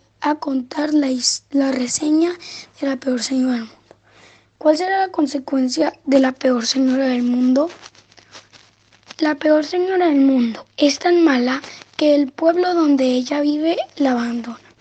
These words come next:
¿Qué pasará? ¿Cómo la peor señora del mundo reaccionará?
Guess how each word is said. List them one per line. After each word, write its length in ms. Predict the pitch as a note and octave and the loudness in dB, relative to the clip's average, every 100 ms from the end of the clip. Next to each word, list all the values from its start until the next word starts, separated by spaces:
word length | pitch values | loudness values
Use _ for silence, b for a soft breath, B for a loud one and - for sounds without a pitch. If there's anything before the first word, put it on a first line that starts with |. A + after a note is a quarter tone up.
| b b b b b b b b _ _ - | b b b b b b b b _ _ 0
¿Qué 120 | D#4+ | 0
pasará? 600 | E4 F#4+ - D4+ A3+ G#3 - - - - - | 2 -2 2 2 0 -4 -14 -20 -20 -16 -4
¿Cómo 260 | D4 D4 | 0 2
la 160 | D#4 D4+ | 2 -2
peor 340 | C#4 C#4 C#4 | -4 -4 -6
señora 440 | D#4 D4+ C#4+ C#4+ C#4 | -6 -8 -6 -8 -8
del 80 | |
mundo 340 | C#4 C4+ C4+ C4 | -8 -8 -10 -10
reaccionará? 760 | B3+ B3 - A#3+ A#3 A3 - | -10 -14 -16 -16 -16 -16 -20